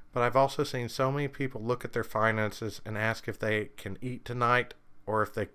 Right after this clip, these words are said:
are going to go hungry. Life isn't easy, and disease doesn't help that. On to Parvo case number two.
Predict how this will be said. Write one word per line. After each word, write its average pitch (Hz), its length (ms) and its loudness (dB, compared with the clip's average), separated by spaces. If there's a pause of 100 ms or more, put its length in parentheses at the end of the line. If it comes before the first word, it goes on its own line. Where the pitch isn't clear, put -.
are 101 120 -4
going 107 220 0
to 98 60 -4
go 98 200 2
hungry. 87 460 -6 (800)
Life 131 320 6
isn't 120 320 -4
easy, 107 460 -6
and 101 140 -6
disease 101 420 -4
doesn't 95 300 -2
help 82 280 -8
that. - 280 -16 (1900)
On 202 200 8
to 196 80 4
Parvo 175 420 8
case - 360 0
number 135 240 4
two. 82 300 -4